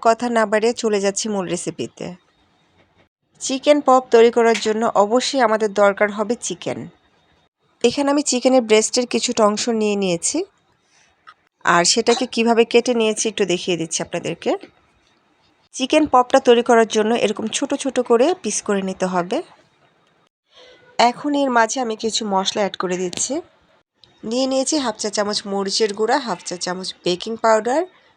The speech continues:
গোলমরিচের গুঁড়া নিয়ে নিয়েছি হাফ চা চামচ, পরিমাপ মতো লবণ, আর সাথে নিয়ে নিয়েছি অরিগ্যানো। অরিগ্যানোটা সম্পূর্ণ অপশনাল, কিন্তু এটার মধ্যে যদি অরিগ্যানোটা দেওয়া হয় তাহলে কিন্তু এটার টেস্টটা অনেক ভালো আসে।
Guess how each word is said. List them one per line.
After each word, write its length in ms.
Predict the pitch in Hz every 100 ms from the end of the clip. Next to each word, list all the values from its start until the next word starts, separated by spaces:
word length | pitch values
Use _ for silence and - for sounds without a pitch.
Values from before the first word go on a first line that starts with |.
| - 170
গোলমরিচের 560 | 202 196 196 202 208 202
গুঁড়া 180 | 214 214
নিয়ে 140 | 214 214
নিয়েছি 240 | 214 214 240
হাফ 100 | 226 -
চা 80 | 226
চামচ, 320 | 233 226 320 349 - - - _ -
পরিমাপ 360 | 220 214 214 214 196
মতো 180 | 196 202 190
লবণ, 340 | 190 190 277 320 196
আর 80 | 196
সাথে 220 | 208 202 214
নিয়ে 140 | 208 208
নিয়েছি 260 | 208 208 - 269 196
অরিগ্যানো। 440 | 185 180 180 175 214 _ _ - 240
অরিগ্যানোটা 480 | 269 269 277 277 294 -
সম্পূর্ণ 420 | 233 226 - 247 254 -
অপশনাল, 420 | 196 - 202 254 311 -
কিন্তু 220 | - 208 - -
এটার 180 | 220 214
মধ্যে 200 | 208 214 208
যদি 140 | 226 220
অরিগ্যানোটা 440 | 190 196 202 202 214 175
দেওয়া 200 | 175 175
হয় 120 | 190 214
তাহলে 220 | 185 190 185
কিন্তু 180 | 190 180 185
এটার 160 | 185 -
টেস্টটা 300 | 185 - - -
অনেক 160 | 214 226 202
ভালো 180 | 214 214 214
আসে। 180 | -